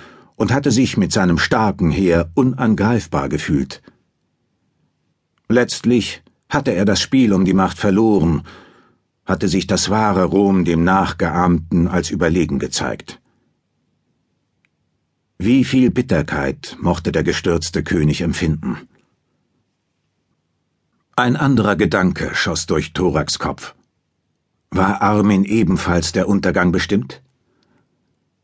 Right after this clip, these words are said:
Auch der Cherusker-Herzog hatte sein in Rom erworbenes Wissen besonders auf dem Gebiet der Kriegsführung benutzt, um sein Volk vom römischen Joch zu befreien.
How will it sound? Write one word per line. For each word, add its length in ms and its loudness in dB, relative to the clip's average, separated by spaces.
Auch 300 2
der 280 2
Cherusker-Herzog 1040 0
hatte 220 -2
sein 300 2
in 160 2
Rom 340 4
erworbenes 600 2
Wissen 500 0
besonders 720 2
auf 180 -2
dem 160 0
Gebiet 380 0
der 100 0
Kriegsführung 800 0
benutzt, 500 0
um 200 2
sein 260 4
Volk 340 2
vom 240 0
römischen 460 2
Joch 220 2
zu 120 -4
befreien. 560 -2